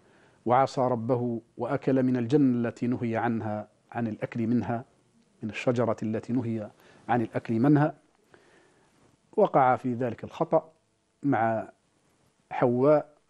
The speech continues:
فماذا كان فعله؟ ماذا كان رد فعله بعد ذلك، بعد أن رأى سوءته؟ طفقا يخصفان عليهما من ورق الجنة،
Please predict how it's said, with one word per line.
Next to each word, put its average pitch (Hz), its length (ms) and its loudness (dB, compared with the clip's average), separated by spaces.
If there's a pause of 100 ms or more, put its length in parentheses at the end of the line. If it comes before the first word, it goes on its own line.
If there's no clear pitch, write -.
فماذا 127 880 -2
كان 113 440 -6 (180)
فعله؟ 110 480 -6 (440)
ماذا 123 260 -2
كان 120 200 -4
رد 117 220 -2
فعله 110 300 -4
بعد 104 180 -4
ذلك، 143 440 -4
بعد 113 280 -2
أن 110 320 -6 (1400)
رأى 120 420 0 (160)
سوءته؟ 123 720 -2 (140)
طفقا 139 440 0
يخصفان 120 600 -2
عليهما 110 480 -4
من 110 120 -6
ورق 104 300 -8
الجنة، 101 360 -12